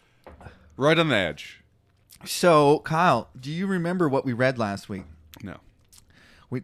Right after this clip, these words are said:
Speaker 2: they destroyed the city of Jericho.
Speaker 1: Don't care.
Speaker 2: What do you mean you don't care? This is the whole
Speaker 1: <laughs>
Speaker 2: premise of our podcast.
Speaker 1: No,
Speaker 2: You
Speaker 1: okay.
Speaker 2: like to think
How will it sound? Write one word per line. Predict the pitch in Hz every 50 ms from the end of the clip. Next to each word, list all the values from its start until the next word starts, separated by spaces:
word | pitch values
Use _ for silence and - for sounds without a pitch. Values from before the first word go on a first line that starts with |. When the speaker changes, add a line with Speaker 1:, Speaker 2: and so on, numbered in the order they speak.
| _
Speaker 2:
they | - 113 113 117 120 120 123 120 - -
destroyed | 117 107 - - - 143 147 147 151 160 147 151
the | 127
city | - - 160 143 139 135
of | 127 101
Jericho. | 101 120 120 120 120 120 - 135 139 147 160
Speaker 1:
Don't | 156 107 98 90
care. | - 92 73 65 - _ _ _ _ _ _ _ _ _ _ _ - -
Speaker 2:
What | 131 151 175 190
do |
you | 269 302
mean | 214 208 226 240 208
you | 156 113
don't | - 143 139 123 -
care? | - 139 127 117
This | 107 151 143 -
is | 175 170 -
the | - 170
whole | 151 196 196
Speaker 1:
<laughs> |
Speaker 2:
premise | 180 - - 170 180 175 160 - -
of | 156 127
our | 139 131
podcast. | - 135 131 139 143 135 - 131 113 107 - - _ - - -
Speaker 1:
No, | - -
Speaker 2:
You | 180 233
Speaker 1:
okay. | 269
Speaker 2:
like | 285 285 302 294
to | - 214
think | - - 185 185 180 156 - - - -